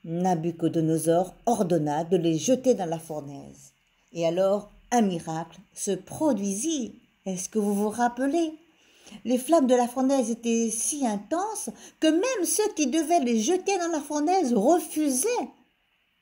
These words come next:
de s'approcher de peur d'être tués par la chaleur.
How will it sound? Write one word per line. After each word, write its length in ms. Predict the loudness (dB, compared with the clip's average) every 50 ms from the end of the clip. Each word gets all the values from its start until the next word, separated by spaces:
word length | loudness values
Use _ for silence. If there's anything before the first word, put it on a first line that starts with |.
| _ _ _ _ _ _ _
de 140 | -10 -6 -4
s'approcher 560 | 0 0 0 0 0 -2 -4 -4 -2 -2 -4 -2 0
de 120 | 2 2
peur 260 | 2 2 2 2 2 2
d'être 320 | 2 0 -2 -2 -6 -8
tués 240 | -6 -2 -2 -2 0
par 160 | 2 2 2
la 100 | 2 2
chaleur. 460 | 0 -2 -6 -6 -6 -8 -10 -10 -12